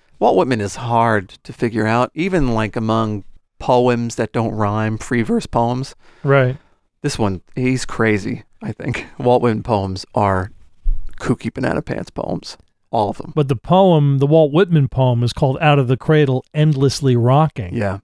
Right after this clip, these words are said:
Speaker 2: Which I, I love. I just love that,
Speaker 1: Right.
Speaker 2: that phrase, endlessly rocking.
Speaker 1: Yeah, it is.
Speaker 2: Which kind of almost is a,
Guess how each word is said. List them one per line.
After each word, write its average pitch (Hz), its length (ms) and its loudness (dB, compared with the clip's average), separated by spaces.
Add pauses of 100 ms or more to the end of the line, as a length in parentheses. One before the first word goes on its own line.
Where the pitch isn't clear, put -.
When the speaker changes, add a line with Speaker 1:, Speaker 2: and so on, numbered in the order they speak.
Speaker 2:
Which 123 260 -2
I, 120 140 -2
I 120 220 -6
love. 120 380 0 (380)
I 135 60 -2
just 123 180 0
love 127 320 2
that, 113 220 2 (160)
Speaker 1:
Right. 110 200 -6 (100)
Speaker 2:
that 127 180 -4
phrase, 131 440 2
endlessly 131 460 2
rocking. 113 640 0
Speaker 1:
Yeah, 101 200 -8
it 98 40 -10
is. 101 160 -8 (160)
Speaker 2:
Which 143 220 -4
kind 190 240 4
of 120 320 -2 (300)
almost 151 340 2
is 127 240 2
a, 120 260 2